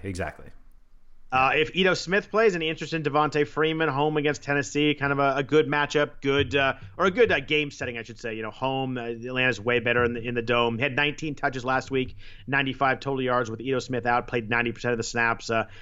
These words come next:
Speaker 2: you know, clearly with Ito out, uh, they used Freeman a lot more. Any interest in there, or just kinda blah?
Speaker 1: Uh, the way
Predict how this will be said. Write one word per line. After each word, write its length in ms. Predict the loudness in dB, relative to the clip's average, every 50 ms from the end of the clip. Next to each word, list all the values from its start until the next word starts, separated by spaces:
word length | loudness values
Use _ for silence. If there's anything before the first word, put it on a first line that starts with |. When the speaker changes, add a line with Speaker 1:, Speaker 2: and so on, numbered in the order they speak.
| -16 -12 -4
Speaker 2:
you 100 | -2 0
know, 60 | 0
clearly 320 | 0 2 2 4 6 6 4
with 160 | 2 2 0
Ito 240 | 2 2 2 2 2
out, 340 | 2 2 2 0 -2 -4
uh, 120 | -4 -4 -4
they 80 | -4
used 300 | -4 -4 -4 -4 -4 -4 -6
Freeman 280 | -4 -4 -2 -2 0
a 60 | 0 0
lot 200 | 0 0 0 0
more. 220 | -2 0 0 0
Any 260 | 0 0 -2 -2 -2
interest 240 | -4 -4 -4 -6 -4
in 80 | -2 0
there, 240 | 2 4 4 4
or 40 | 4
just 180 | 2 0 -6 -6
kinda 380 | -4 -2 -2 0 -2 -2 -4 -8 -14
blah? 320 | -14 -10 -8 -6 -6 -6 -8 -10 -14 -20 -14 -8 -4
Speaker 1:
Uh, 280 | -2 0 2 0 0 0 2
the 100 | 4 6
way 400 | 6 8 8 6 6 4 0 -2